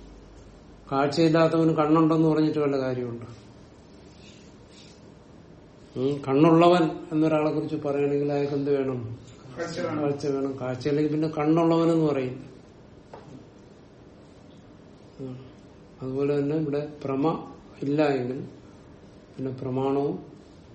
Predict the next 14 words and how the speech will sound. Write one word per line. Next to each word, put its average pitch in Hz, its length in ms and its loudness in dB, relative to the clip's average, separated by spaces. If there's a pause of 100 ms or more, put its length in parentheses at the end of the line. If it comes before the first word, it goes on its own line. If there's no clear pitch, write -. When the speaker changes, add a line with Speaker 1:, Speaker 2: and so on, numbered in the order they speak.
(240)
Speaker 1:
പ്രമാണമല്ല. 151 560 0 (880)
അതായത് 131 400 -4
കാഴ്ചയില്ലെങ്കിൽ 160 680 4 (120)
കണ്ണ് 156 200 4
കണ്ണല്ല. 147 400 2 (2250)
കണ്ണെന്ന് 135 320 -2
പറയാം, 160 320 4
പക്ഷെ 143 200 -2
അത് 147 160 -2
കണ്ണല്ല. 156 340 2
എന്തുകൊണ്ട്? 147 360 0
അത് 135 120 -2
കാഴ്ച 139 320 -4
ഉണ്ടാക്കുന്നില്ല. 143 680 -8